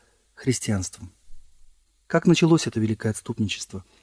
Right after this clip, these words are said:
Как произошло, что первоначальная церковь удалилась от простоты евангельского учения? Ответ один. Для того, чтобы облегчить язычникам принятие христианства. Церковь стала использовать языческие обряды.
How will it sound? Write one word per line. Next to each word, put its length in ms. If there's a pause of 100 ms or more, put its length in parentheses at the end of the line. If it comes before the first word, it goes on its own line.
(160)
Как 160
произошло, 500
что 160
первоначальная 600
церковь 440
удалилась 480
от 120
простоты 400
евангельского 640
учения? 440 (800)
Ответ 340
один. 340 (640)
Для 120
того, 220
чтобы 300
облегчить 720
язычникам 580
принятие 460
христианства. 640 (260)
Церковь 420
стала 220
использовать 520
языческие 520
обряды. 340